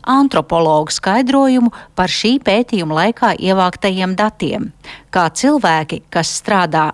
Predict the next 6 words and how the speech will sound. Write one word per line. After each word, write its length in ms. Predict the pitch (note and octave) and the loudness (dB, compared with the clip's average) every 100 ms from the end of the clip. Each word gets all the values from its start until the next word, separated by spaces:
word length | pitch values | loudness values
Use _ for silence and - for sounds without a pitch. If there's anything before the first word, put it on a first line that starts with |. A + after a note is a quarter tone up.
| F3 | 0
minētajās 720 | F3+ E3+ D#3+ E3 D#3 D#3+ D4 | 0 0 0 -2 0 0 0
vietās, 460 | D4+ - D3+ D#3 - - - - | 0 2 0 0 -6 -12 -20 -4
konkrēti 640 | G3+ F#3+ F3+ E3 D3+ E3 - | 0 0 0 -2 -2 -6 -8
skolā 600 | - - F#3+ F#3+ E3+ D#3 - | -8 -2 0 2 2 0 0
un 220 | F3 E3+ D#3 E3+ | -2 -2 -2 -2
ražotnē, 600 | B3 C4+ B3 F#3+ E3+ | 0 2 2 2 -2